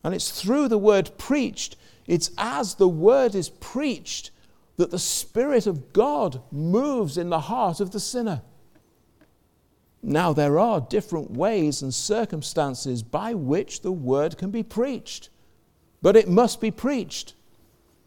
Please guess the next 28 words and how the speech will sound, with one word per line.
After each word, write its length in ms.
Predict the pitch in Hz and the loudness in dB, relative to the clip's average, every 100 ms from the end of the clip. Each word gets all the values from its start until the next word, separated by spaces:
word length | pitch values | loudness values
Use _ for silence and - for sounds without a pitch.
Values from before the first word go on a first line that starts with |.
| _ _ _ _ | _ _ _ _
Well, 220 | - 175 123 | 2 4 4
it 100 | 101 | 0
can 120 | 120 | -4
be 120 | 117 | -4
preached 440 | - 143 147 - | -4 -4 -4 -2
in 100 | 190 | -2
church 360 | 185 240 247 - | 2 4 4 2
pulpits, 840 | 254 285 214 160 - - - - _ - - _ _ _ _ _ _ _ _ _ _ _ - | 0 2 4 2 0 -6 -8 -12 _ -20 -20 _ _ _ _ _ _ _ _ _ _ _ -6
but 80 | |
that's 200 | 117 143 | -4 -2
not 140 | 139 104 | -4 -4
the 140 | 110 | 2
only 300 | 147 226 117 | 4 4 0
place 360 | 95 98 123 - | -8 -10 -8 -8
for 100 | 156 | -10
preaching, 460 | - 220 240 269 | -2 -2 -2 -6
is 140 | 311 294 | -6 -4
it? 240 | 185 - - _ _ _ _ _ _ _ _ _ _ _ _ _ _ _ - | -6 -8 -20 _ _ _ _ _ _ _ _ _ _ _ _ _ _ _ -8
It 160 | 165 - | -6 -2
can 140 | 139 | -2
be 120 | 110 | -2
preached 540 | 110 - 143 139 - 143 | -6 -2 -2 -2 -4 -4
in 160 | 143 | -2
your 320 | 139 147 156 | 2 4 4
own 180 | 170 185 | 4 0
home. 580 | 180 - 185 262 135 90 - _ _ _ _ _ _ _ _ _ _ _ _ _ - | -4 -4 -4 -4 -6 -8 -14 _ _ _ _ _ _ _ _ _ _ _ _ _ -10
As 140 | 139 | -10
parents 1000 | - - 220 302 135 110 - - - | -8 -6 -4 -4 -6 -8 -10 -12 -12